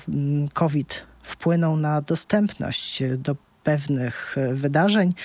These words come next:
w tym do organizowanej niebawem startującej w, w, w, w tym roku wreszcie, e, Formuły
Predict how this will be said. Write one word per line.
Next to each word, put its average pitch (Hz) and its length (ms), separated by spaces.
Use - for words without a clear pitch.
w - 120
tym 240 380
do 190 480
organizowanej 170 800
niebawem 139 500
startującej 147 840
w, - 200
w, 127 460
w, - 460
w - 80
tym 175 200
roku 156 440
wreszcie, 151 480
e, 147 180
Formuły 147 480